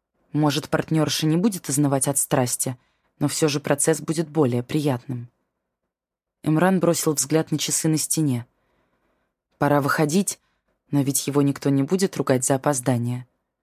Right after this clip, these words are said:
Он поднял Зарину футболку и обхватил губами маленькую, плотную, как персик, грудь молодой жены.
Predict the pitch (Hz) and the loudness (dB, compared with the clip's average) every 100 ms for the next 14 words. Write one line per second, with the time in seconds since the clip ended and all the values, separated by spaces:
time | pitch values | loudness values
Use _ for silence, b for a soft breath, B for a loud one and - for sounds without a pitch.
0 | _ _ _ _ _ _ 151 143 156 143 | _ _ _ _ _ _ -4 0 0 2
1 | 151 143 147 139 143 139 143 131 156 180 | 2 2 2 2 0 0 -4 0 0 0
2 | - 185 b b _ _ - 170 - - | -2 -8 b b _ _ 0 2 2 0
3 | 160 - 185 165 165 147 170 165 160 165 | 0 2 2 2 0 2 4 4 2 2
4 | 160 160 151 - 156 - 156 165 - 160 | 2 2 0 0 -2 0 0 -2 0 0
5 | 156 156 - - 180 175 - 170 - _ | 2 0 -2 0 0 0 -2 -4 -6 _
6 | _ _ 151 160 175 - 165 160 143 160 | _ _ -2 0 2 2 2 2 2 0
7 | 160 165 143 123 | 2 2 0 -2